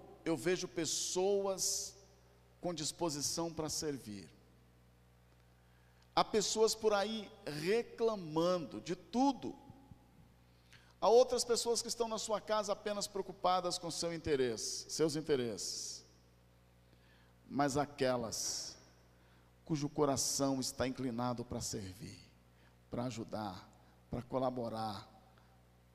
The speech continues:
para multiplicar, para somar, para adicionar,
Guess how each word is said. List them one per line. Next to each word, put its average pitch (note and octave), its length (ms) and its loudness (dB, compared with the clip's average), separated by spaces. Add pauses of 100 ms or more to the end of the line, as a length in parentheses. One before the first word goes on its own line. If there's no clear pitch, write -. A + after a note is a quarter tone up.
para G#2+ 140 -8
multiplicar, G2+ 840 -10 (540)
para B2+ 100 -6
somar, G#2+ 640 -6 (560)
para - 140 -8
adicionar, A2 720 -2